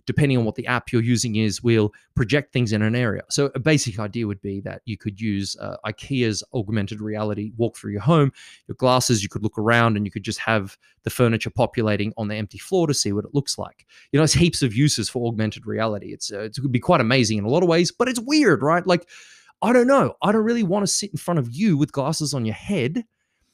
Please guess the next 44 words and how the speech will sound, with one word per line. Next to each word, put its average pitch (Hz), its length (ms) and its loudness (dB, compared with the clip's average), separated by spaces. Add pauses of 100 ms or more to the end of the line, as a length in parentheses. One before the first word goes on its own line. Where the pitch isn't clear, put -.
(260)
and 143 140 4
know 143 160 2
that 131 140 0
you 139 80 -4
could 120 120 -10
be 131 60 0
l-, 127 180 -2
watching 135 300 -4
something 117 260 -8
and 110 120 -6
I 113 40 -6
don't 107 140 -8
know, 110 240 -6 (240)
you 117 100 -6
know? 117 200 -2
And 127 120 0
so 139 140 0
that's 147 240 -2
why 131 240 2
I 110 60 -4
think 113 200 -6
these 117 200 -4
things 110 180 -6
don't 107 220 -4
catch - 260 -6
on 175 160 0
sometimes, 101 460 -8
like 104 140 -14
the 104 80 -20
three 110 180 -8
D 107 100 -6
printer. 165 400 -4 (340)
So - 120 0
you 180 160 4
might 165 220 0
get - 180 -4
to 123 100 -4
a 113 40 -2
space, 170 460 0
though, 113 320 -2 (140)
where 131 160 2
you 123 80 2
find 123 400 -2
that 110 200 -2